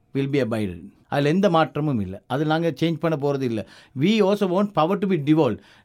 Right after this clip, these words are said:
பவரை devolve பண்ணினா தான் நாட்டுல ஒரு டெவலப்மெண்ட்டை பார்க்கலாம். நாங்க எல்லா பவரையும் மஹிந்த ராஜபக்சே குடும்பம் கட்டி பிடிச்சிக்கோ, நாங்களும் கட்டி பிடிச்சிக்கோ இருந்தோம்னா country is not going to go forward.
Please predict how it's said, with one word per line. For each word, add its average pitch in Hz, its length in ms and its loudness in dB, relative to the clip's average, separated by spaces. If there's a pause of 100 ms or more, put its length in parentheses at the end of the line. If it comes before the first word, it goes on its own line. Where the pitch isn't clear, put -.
(120)
பவரை 262 440 4
devolve 202 400 2
பண்ணினா 196 380 2
தான் 208 220 -2
நாட்டுல 247 320 0
ஒரு 208 200 4
டெவலப்மெண்ட்டை 233 520 0
பார்க்கலாம். 285 460 0 (220)
நாங்க 214 260 0
எல்லா 247 220 2
பவரையும் 233 360 2
மஹிந்த 226 220 0
ராஜபக்சே 220 380 -2
குடும்பம் 214 340 2
கட்டி 202 180 -2
பிடிச்சிக்கோ, 214 460 2
நாங்களும் 208 320 0
கட்டி 208 160 0
பிடிச்சிக்கோ 208 240 0
இருந்தோம்னா 214 340 0 (120)
country 240 380 -2
is 269 120 -2
not 254 120 0
going 240 200 0
to 202 60 -4
go 254 140 6
forward. 277 360 0